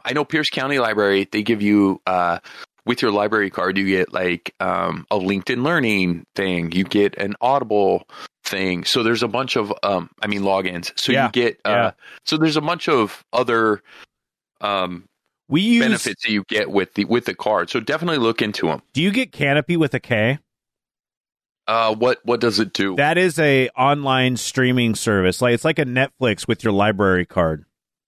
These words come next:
Speaker 1: Ooh, I don't know.
Speaker 2: We get,
Speaker 1: I haven't
Speaker 2: like,
Speaker 1: looked into that. I
Speaker 2: I
Speaker 1: know
Speaker 2: know
Speaker 1: they, they offer a bunch of, uh, um, or at least two different,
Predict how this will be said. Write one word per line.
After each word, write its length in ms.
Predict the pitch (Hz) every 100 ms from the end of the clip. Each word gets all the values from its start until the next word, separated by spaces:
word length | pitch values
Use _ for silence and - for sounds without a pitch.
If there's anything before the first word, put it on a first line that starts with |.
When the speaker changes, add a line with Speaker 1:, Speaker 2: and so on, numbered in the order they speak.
| _ _ _ 160
Speaker 1:
Ooh, 360 | 233 269 117 -
I 140 | 123
don't 200 | 170 180
know. 100 | 139
Speaker 2:
We 100 | 165
get, 160 | 165 170
Speaker 1:
I 40 | 107
haven't 120 | 147
Speaker 2:
like, 80 | 131
Speaker 1:
looked 160 | -
into 140 | 117 101
that. 180 | 87 -
I 60 | 151
Speaker 2:
I 40 |
Speaker 1:
know 80 | 160
Speaker 2:
know 100 | 175
Speaker 1:
they, 140 | 180 147
they 140 | 143 135
offer 360 | 113 143 156
a 60 | 127
bunch 360 | - 120 143 -
of, 240 | 113 98
uh, 380 | 101 92 85 82 _ _ _ _ _ _ _ _ _ _ -
um, 460 | 104 98 92 87 - -
or 100 | 113
at 60 |
least 260 | 127 156 -
two 220 | - 208
different, 460 | 202 - 180 147